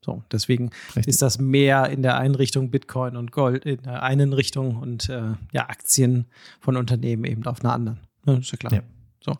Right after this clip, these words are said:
Speaker 2: Ja, gut.
Speaker 1: Aber dass sich,
Speaker 2: Aber
Speaker 1: dass das mitatmet und, äh, trotzdem mitgeht, das haben wir jetzt über die letzten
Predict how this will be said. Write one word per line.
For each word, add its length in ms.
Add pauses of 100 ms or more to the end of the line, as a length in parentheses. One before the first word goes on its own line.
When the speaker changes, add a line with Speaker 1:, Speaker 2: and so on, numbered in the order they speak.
(100)
Speaker 2:
Ja, 80
gut. 120
Speaker 1:
Aber 200
dass 160
sich, 120
Speaker 2:
Aber 100
Speaker 1:
dass 220
das 220
mitatmet 840
und, 340
äh, 260
trotzdem 360
mitgeht, 580
das 180
haben 120
wir 80
jetzt 160
über 140
die 100
letzten 600